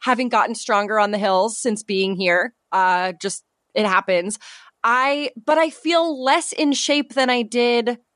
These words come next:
when, you know, eight months ago because I was doing Orange Theory every day. And I feel so much stronger when I'm lifting and when I'm mixing it up. I haven't lifted a weight in eight and a half months.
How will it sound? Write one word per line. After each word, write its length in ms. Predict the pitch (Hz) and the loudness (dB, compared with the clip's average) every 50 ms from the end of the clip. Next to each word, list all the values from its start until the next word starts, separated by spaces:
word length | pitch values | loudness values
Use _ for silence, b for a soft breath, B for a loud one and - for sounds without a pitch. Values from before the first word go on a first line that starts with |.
| _ _ _ _ 220 | _ _ _ _ -8
when, 540 | 202 226 240 233 233 233 233 226 220 202 - _ | -2 0 0 2 2 0 -2 -4 -4 -8 -10 _
you 120 | 262 262 | -4 0
know, 200 | 240 214 214 220 - - | 2 2 2 2 2 0
eight 180 | 262 262 226 | -2 -2 0
months 300 | 240 269 311 330 - - | 0 0 0 0 -2 -6
ago 260 | 370 262 269 240 233 | -4 0 2 2 2
because 340 | 208 208 240 - 247 247 226 233 | 2 0 -2 -2 -2 0 0 2
I 100 | 220 220 | 2 2
was 200 | 220 233 220 - | 2 0 -2 -2
doing 260 | - 247 240 233 - | -2 0 0 0 2
Orange 380 | - 254 330 427 427 349 - | 2 2 2 2 2 0 -2
Theory 280 | - 202 185 175 170 160 | 0 0 2 2 2 2
every 260 | 156 165 160 175 175 | 0 0 0 -2 -2
day. 240 | - 165 131 147 160 | 0 0 2 2 0
And 140 | - 208 233 | 0 0 0
I 80 | 254 | 0
feel 220 | 254 - 294 285 277 | 0 0 0 0 0
so 360 | - - - - 277 277 294 | -2 -4 -6 -2 0 0 2
much 180 | 285 285 269 - | 2 0 -2 -4
stronger 520 | - - - 262 254 294 285 247 226 208 | -8 -4 0 0 2 2 2 2 0 0
when 140 | 202 208 190 | 0 0 0
I'm 240 | 180 180 180 185 202 | 0 -2 -2 -4 -2
lifting 480 | 254 339 330 - - 311 294 277 262 240 | -2 -2 -2 -2 -2 -2 -2 0 0 0
and 100 | 214 196 | 0 0
when 100 | 185 180 | 0 0
I'm 140 | 180 190 | 0 0
mixing 340 | 196 202 - - - 202 185 | -2 -2 -2 -2 -4 -2 0
it 60 | 196 | 2
up. 220 | 226 254 277 277 - _ B B B B B B B B B B B - | 2 2 2 0 -2 _ B B B B B B B B B B B -4
I 100 | 240 311 | -2 0
haven't 240 | 381 440 370 294 220 | 0 0 0 0 0
lifted 260 | 254 254 - 240 208 | -2 -2 0 0 0
a 60 | 214 | 0
weight 260 | 196 233 294 311 - - | 2 2 0 0 -2 -2
in 480 | - 214 208 202 196 196 196 196 196 - - | -2 -2 0 0 0 0 0 0 -2 -2 0
eight 120 | 233 233 | 0 0
and 100 | 170 214 | 2 0
a 40 | 190 | 0
half 200 | 208 208 - - | -2 -2 -2 0
months. 400 | 254 226 156 - - - - | 0 0 0 -2 -4 -10 -14